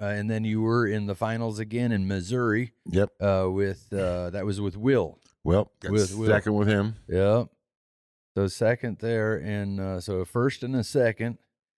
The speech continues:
Speaker 1: And, but let's talk about your cast a little bit for in, on Saturday night here in Waynesburg. Tell, tell us about it.
Speaker 2: Well, it started out, for one, there's a lot of mountains down here. We went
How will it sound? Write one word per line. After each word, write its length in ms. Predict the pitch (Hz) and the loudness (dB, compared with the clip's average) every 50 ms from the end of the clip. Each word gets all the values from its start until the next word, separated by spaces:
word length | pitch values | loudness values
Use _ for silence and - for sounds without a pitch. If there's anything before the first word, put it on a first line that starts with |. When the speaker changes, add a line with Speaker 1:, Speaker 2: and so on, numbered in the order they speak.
| _ _ _ _ _ _ - | _ _ _ _ _ _ -4
Speaker 1:
And, 380 | 101 101 98 95 92 92 92 85 | -2 0 0 0 -2 -2 -4 -2
but 140 | 107 107 95 | -2 0 0
let's 200 | 131 180 185 - | 2 0 0 0
talk 220 | - 226 202 220 - | 0 0 0 0 0
about 240 | 190 160 156 143 120 | 0 2 2 4 4
your 120 | 117 110 | 2 2
cast 480 | - - - 131 123 123 127 123 - - | 0 0 -2 0 0 0 -2 -2 -4 -4
a 40 | 113 | -4
little 260 | 110 107 104 107 104 | -2 -2 -2 -2 -2
bit 260 | 95 107 104 - - | -2 -4 -4 -4 -6
for 120 | - 113 | -8 -6
in, 340 | 107 104 104 104 101 98 - - | -4 -4 -4 -4 -4 -6 -8 -6
on 440 | 110 107 101 95 95 98 92 82 - - _ | -4 -4 -2 -2 -4 -6 -6 -8 -10 -12 _
Saturday 480 | - - 123 113 117 113 110 104 101 | -6 -2 0 2 2 2 0 0 -2
night 260 | 98 98 98 101 98 92 | -2 -2 -4 -4 -4 -4
here 180 | 101 104 95 95 | -4 -4 -4 -4
in 80 | 95 95 | -4 -4
Waynesburg. 640 | 95 95 95 92 90 85 82 - 87 80 76 - - | -4 -2 -2 -4 -4 -6 -8 -8 -8 -8 -8 -6 -6
Tell, 260 | - 113 113 117 107 82 | -4 -2 -2 -2 -4 -6
tell 240 | - - 127 117 113 | -8 -8 -8 -6 -6
us 140 | 98 - | -6 -8
about 260 | - 73 80 82 78 69 | -10 -10 -8 -8 -8 -10
it. 120 | 67 - _ _ _ _ _ _ _ _ _ _ _ _ _ _ - | -12 -16 _ _ _ _ _ _ _ _ _ _ _ _ _ _ 0
Speaker 2:
Well, 160 | 85 95 110 | 2 4 6
it 120 | 123 135 131 | 6 6 4
started 400 | - - 139 135 135 127 117 120 | 2 4 4 6 6 6 6 8
out, 300 | 120 123 123 110 - - _ _ _ _ _ _ _ _ _ _ _ _ _ _ _ _ _ _ _ _ _ - | 8 8 6 4 2 -4 _ _ _ _ _ _ _ _ _ _ _ _ _ _ _ _ _ _ _ _ _ -2
for 100 | - 87 101 | 0 2 4
one, 200 | 113 120 120 110 | 4 4 4 4
there's 120 | 101 95 | 4 4
a 40 | 98 | 4
lot 160 | 104 98 98 | 6 6 6
of 60 | 95 | 4
mountains 320 | 98 101 95 90 87 85 76 | 4 4 2 2 0 -2 -2
down 240 | 90 87 80 78 | -2 -2 0 -2
here. 220 | 78 82 76 78 - _ _ _ _ _ _ _ _ _ _ _ _ _ _ - | -2 -4 -6 -8 -10 _ _ _ _ _ _ _ _ _ _ _ _ _ _ -16
We 240 | - - 95 107 | -8 -2 2 2
went 300 | 104 107 107 104 101 - | 4 4 4 2 0 -2